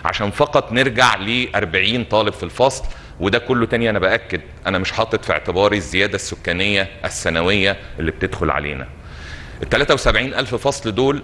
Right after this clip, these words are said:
هيبقوا محتاجين ما يقرب من أربعين مليار جنيه نحطهم علشان نن-، نقدر ان احنا نحل مشكله الكثافه الكبيره اللي موجوده النهارده. لكن المشكله الحقيقيه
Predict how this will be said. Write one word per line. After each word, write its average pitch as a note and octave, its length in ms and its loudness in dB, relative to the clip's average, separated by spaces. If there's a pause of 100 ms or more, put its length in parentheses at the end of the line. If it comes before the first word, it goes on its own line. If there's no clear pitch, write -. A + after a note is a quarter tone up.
(120)
هيبقوا G#2+ 240 0
محتاجين G#2 580 2
ما G2 100 4
يقرب G#2+ 380 2
من G2+ 260 -2
أربعين G2 640 0
مليار F#2+ 340 4
جنيه F#2+ 380 -2 (500)
نحطهم B2 680 4 (120)
علشان A2 640 2 (440)
نن-، A#2 320 4 (280)
نقدر G#2 460 4
ان F#2 160 0
احنا A2+ 420 2 (280)
نحل A#2 500 2
مشكله A#2 440 0 (180)
الكثافه G2+ 560 -2
الكبيره G2 540 0 (140)
اللي F2 140 0
موجوده E2 340 0
النهارده. D2 480 -4 (1040)
لكن A2+ 320 2 (120)
المشكله A#2 460 4
الحقيقيه C#3 680 2